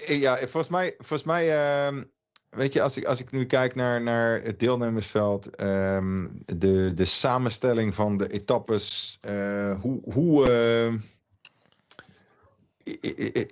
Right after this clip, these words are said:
het, het, het is, het is een formule voor,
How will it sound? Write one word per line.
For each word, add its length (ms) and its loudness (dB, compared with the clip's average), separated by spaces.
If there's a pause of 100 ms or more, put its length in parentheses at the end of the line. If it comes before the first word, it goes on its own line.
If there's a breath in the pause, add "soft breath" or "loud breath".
het, 160 -2
het, 220 -2
het 260 -2
is, 140 2
het 100 -10
is 140 4
een 80 2
formule 580 2
voor, 580 0